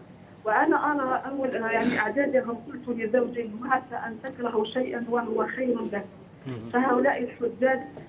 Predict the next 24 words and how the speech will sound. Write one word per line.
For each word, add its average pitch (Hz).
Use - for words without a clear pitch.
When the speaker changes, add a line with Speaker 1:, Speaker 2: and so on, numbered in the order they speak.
Speaker 1:
يطوفون 247
حول 240
الكعبة 233
فوق 247
تلك 233
الخطوط، 214
وربما 240
محظوظين، 240
Speaker 2:
مم. -
Speaker 1:
محظوظين 277
Speaker 2:
أكيد. -
Speaker 1:
يعني 240
لسنا-، 240
لأنهم 247
يعني 233
هذا 240
الحج 226
دون 247
ازدحام، 233
دون 247
تدافع، 202
Speaker 2:
مم. 175
Speaker 1:
فقط 247
سيركز 240